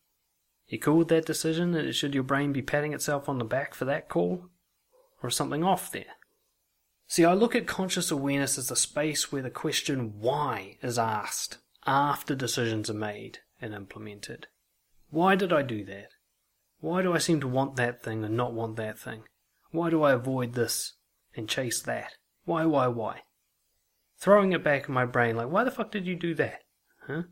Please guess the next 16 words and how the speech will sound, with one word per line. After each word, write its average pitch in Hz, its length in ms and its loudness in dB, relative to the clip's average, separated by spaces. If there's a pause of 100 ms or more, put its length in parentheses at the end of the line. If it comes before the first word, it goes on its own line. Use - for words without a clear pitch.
(920)
Does 135 120 -8
that 202 160 2
line 190 240 2
up 180 160 0
with 160 100 0
what 160 180 2
we're 160 120 0
trying 160 220 0
to 151 40 0
achieve 156 400 -4
here? 151 300 -4 (520)
Is 143 100 -8
that 160 180 -4
good 156 180 6
for 160 180 -4
us?" 156 340 -6